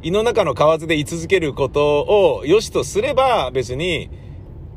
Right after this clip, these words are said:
ね、僕のように、なんかね、余計なね、イメージをね、なんか、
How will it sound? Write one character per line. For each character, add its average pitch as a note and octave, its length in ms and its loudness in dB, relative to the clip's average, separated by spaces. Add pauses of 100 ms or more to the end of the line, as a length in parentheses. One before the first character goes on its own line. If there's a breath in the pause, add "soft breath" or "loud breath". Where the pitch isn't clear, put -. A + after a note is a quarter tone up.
(100)
ね、 D#3 260 2
僕 C3+ 200 0
の A2+ 100 -2
よ A#2 160 0
う A2+ 40 -6
に、 C#3 400 -2
な A#2+ 140 -6
ん - 20 -8
か G#2 120 -2
ね、 A2 320 -4
余 A#2 120 -4
計 B2 200 0
な A#2 120 -4
ね、 C#3 200 -4
イ C3+ 80 -4
メ B2+ 160 -2
ー - 20 -2
ジ F#2 160 -6
を F#2+ 80 -6
ね、 A2+ 340 -6
な A2 200 -6
ん G2+ 40 -6
か、 F#2+ 260 -2